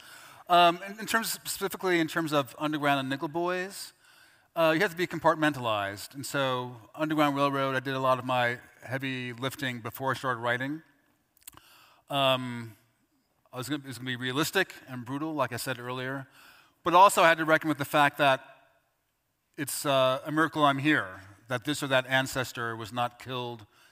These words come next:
in the Middle Passage, killed on the plantation. Somehow they had a child that they raised on the plantation who wasn't killed or sold off.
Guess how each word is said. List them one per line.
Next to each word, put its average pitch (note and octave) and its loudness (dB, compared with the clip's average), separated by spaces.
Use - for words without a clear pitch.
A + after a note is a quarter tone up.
in C3+ -10
the C3 -6
Middle B2+ -6
Passage, A2+ -2
killed C#3 -2
on B2+ -6
the B2+ -6
plantation. B2 -2
Somehow C#3 0
they C3+ 0
had C3 2
a A#2+ -6
child A2+ 0
that A2+ -10
they C3 -2
raised A2+ -4
on A2 -12
the G#2+ -14
plantation G#2+ -8
who G#2+ -14
wasn't G#2+ -12
killed A2 -12
or G#2+ -12
sold G#2 -14
off. F#2+ -10